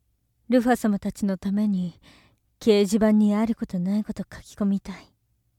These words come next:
また、来てくださいね。今度は、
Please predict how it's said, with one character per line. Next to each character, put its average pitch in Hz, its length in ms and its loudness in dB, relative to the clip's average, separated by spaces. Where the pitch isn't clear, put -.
ま 254 200 4
た、 - 200 -12
来 - 140 -18
て 370 140 4
く - 140 -2
だ 294 140 0
さ - 160 -4
い 285 100 2
ね。 262 420 -4
今 254 340 4
度 208 100 -4
は、 202 460 -12